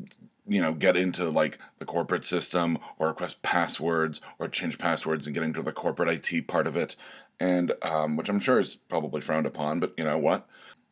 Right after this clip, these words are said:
They want things done, that's how I'm going to do them. It, it's been, you know, stress, like I said. Um, I worked six days in a row,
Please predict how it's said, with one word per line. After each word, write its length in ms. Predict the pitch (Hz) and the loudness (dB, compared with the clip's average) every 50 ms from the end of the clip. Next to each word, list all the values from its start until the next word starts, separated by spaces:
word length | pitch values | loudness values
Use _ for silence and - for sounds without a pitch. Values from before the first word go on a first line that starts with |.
| _ _ _ _ _ - _ - | _ _ _ _ _ -14 _ -6
They 260 | 87 82 76 92 92 92 | -4 0 4 6 6 6
want 400 | 87 87 92 95 95 - - - | 4 4 2 2 2 2 0 0
things 300 | 92 90 90 82 78 71 | 0 0 0 0 0 0
done, 400 | - 98 92 92 90 90 - - | 2 4 6 6 4 2 2 0
that's 300 | - 78 78 - - - | 2 2 2 2 0 -2
how 100 | - 80 | -2 0
I'm 140 | 78 73 71 | 0 0 0
going 240 | - 73 69 67 - | 0 -2 -2 -2 -4
to 100 | - 76 | -4 -6
do 240 | 69 - 90 87 | -2 0 0 2
them. 280 | 76 78 76 69 67 - _ _ - - - - - _ _ _ _ _ _ _ _ - _ _ _ - | 2 0 0 -2 -2 -4 _ _ -20 -20 -20 -20 -20 _ _ _ _ _ _ _ _ -20 _ _ _ 0
It, 220 | - 117 - - - | 0 0 2 2 -2
it's 140 | 104 98 - | -2 -2 -2
been, 240 | - 101 98 98 87 | 0 2 2 2 2
you 60 | 92 | 2
know, 120 | 90 80 | 0 0
stress, 380 | 76 - - - 98 78 - - | -2 -2 0 4 4 4 4 2
like 140 | 78 - 80 | -2 -2 -2
I 60 | 80 | -2
said. 360 | - - - 82 76 71 - - - | -2 -2 -2 0 0 -2 -2 -4 -2
Um, 300 | - 76 78 76 73 71 | 0 0 2 2 2 2
I 80 | 80 | 2
worked 180 | 82 78 - - | 0 0 -2 -4
six 240 | - - 92 82 - | -4 -4 -2 -2 0
days 280 | - 87 85 78 76 | 0 0 0 2 0
in 80 | 87 80 | 0 0
a 60 | 80 | 0
row, 520 | 80 82 85 85 87 85 85 82 80 76 | 2 2 4 4 6 4 4 4 0 -2